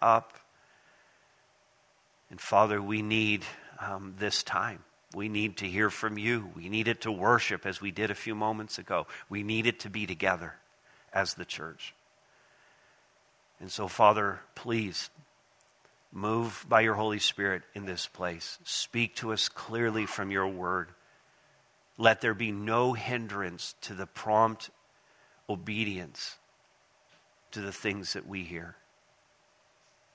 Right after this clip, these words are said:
And we pray this in Jesus' name. Amen. Amen.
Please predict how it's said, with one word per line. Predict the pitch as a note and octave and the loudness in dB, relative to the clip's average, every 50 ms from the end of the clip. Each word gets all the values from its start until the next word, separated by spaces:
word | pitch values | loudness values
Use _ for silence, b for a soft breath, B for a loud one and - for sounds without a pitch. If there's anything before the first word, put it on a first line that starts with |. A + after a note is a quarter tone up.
| _ _ _ _ - | _ _ _ _ -18
And | F2 F2+ | -16 -16
we | F2 | -14
pray | - - G2+ G2+ G2+ | -8 -4 -2 0 0
this | G2 F#2 - - | 0 -2 -4 -6
in | F#2 F#2 | -6 -8
Jesus' | - - F#2 E2+ - F#2 - - - | -10 -12 -10 -10 -10 -10 -10 -10 -10
name. | F2 F2 E2 - _ _ _ _ _ _ _ _ _ _ _ _ - - - | -10 -12 -14 -16 _ _ _ _ _ _ _ _ _ _ _ _ -18 -16 -16
Amen. | - F3 D#3+ E3 E3+ - - - - - _ _ _ - - - B B B B - | -16 -16 -12 -12 -12 -12 -14 -16 -20 -20 _ _ _ -20 -20 -20 B B B B -10
Amen. | G2 F#2 G2+ A2 B2+ D3 E3 D#3 | 4 8 10 10 10 10 8 2